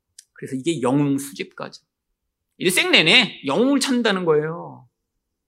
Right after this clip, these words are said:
뭔가 내 마음에 들고 나의 욕구를 이루어줄 그런 사람이건 대상을 찾아 헤매다가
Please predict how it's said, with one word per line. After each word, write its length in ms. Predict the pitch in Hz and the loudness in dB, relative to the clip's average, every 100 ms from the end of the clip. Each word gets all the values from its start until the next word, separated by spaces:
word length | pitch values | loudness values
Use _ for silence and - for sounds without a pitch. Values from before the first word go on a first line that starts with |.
| _ _ _ - 220 | _ _ _ -2 6
뭔가 240 | 285 320 | 8 8
내 140 | 233 208 | 6 8
마음에 320 | 247 240 240 | 8 8 8
들고 680 | 233 226 254 233 143 - - _ _ | 6 6 6 6 4 -6 -20 _ _
나의 180 | 196 285 | 2 8
욕구를 420 | 226 220 339 330 | 6 8 6 8
이루어줄 520 | 233 247 240 285 247 | 8 8 8 6 2
그런 400 | - 269 269 143 - _ | 6 4 4 -2 -14 _
사람이건 800 | - 196 196 196 170 139 139 143 | -2 2 4 4 2 -2 -6 -6
대상을 340 | 208 208 233 233 | -8 -6 -6 -8
찾아 240 | - 247 | -10 -10
헤매다가 500 | 208 247 247 - 156 | -6 -6 -6 -16 -20